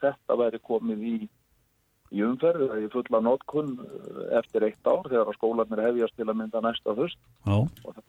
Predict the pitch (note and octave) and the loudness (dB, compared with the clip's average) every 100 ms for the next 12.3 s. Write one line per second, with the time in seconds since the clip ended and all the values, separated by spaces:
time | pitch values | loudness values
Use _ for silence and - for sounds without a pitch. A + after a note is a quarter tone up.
0 | _ A#2+ A2+ A2+ G#2+ A2+ A2+ A2+ A2 B2 | _ -8 -4 -2 0 2 2 2 2 0
1 | B2 A2+ G#2+ - A#2 A2+ B2+ - E2+ F2 | 2 0 -2 0 2 2 0 0 0 0
2 | G2 G2 - - - G1+ - - G#2 A2+ | 0 -4 -8 -12 -10 -10 -10 -2 2 4
3 | D#3 D3 C#3 C#3 C3 B2+ - _ _ _ | 2 -2 -4 2 2 2 -4 _ _ _
4 | _ _ _ _ _ _ _ _ A1 A1+ | _ _ _ _ _ _ _ _ -4 -2
5 | G1+ - G1+ G1+ G1+ - - B2 B2+ B2 | -2 -4 -6 -6 -6 -4 0 2 4 4
6 | C#3+ C#3+ D3+ C#3+ C3 - B2+ C3+ B2+ C3 | 4 4 2 4 2 2 2 2 2 0
7 | - C3+ B2 A#2+ D#3+ - C3 C3+ C3 C3 | 0 -2 -2 -6 -2 -2 0 -2 -2 -2
8 | C3 C3 - - - A2 A#2 A#2 A#2 B2 | -2 -8 -10 -10 -4 2 4 4 0 -4
9 | - B2+ C3+ C3+ B2+ B2 A2+ C3 D#3 D3+ | -2 -2 0 2 2 0 -6 -12 -12 -12
10 | C3+ A#2+ B2 B2 B2+ - A#2+ C3 C3 B2 | -12 -10 -4 -2 -2 -4 0 2 2 0
11 | C#3 B2+ A#2 A2+ _ _ - - - B2 | -2 -2 -2 -4 _ _ -20 -20 -12 -8
12 | B2 B2 | -4 -4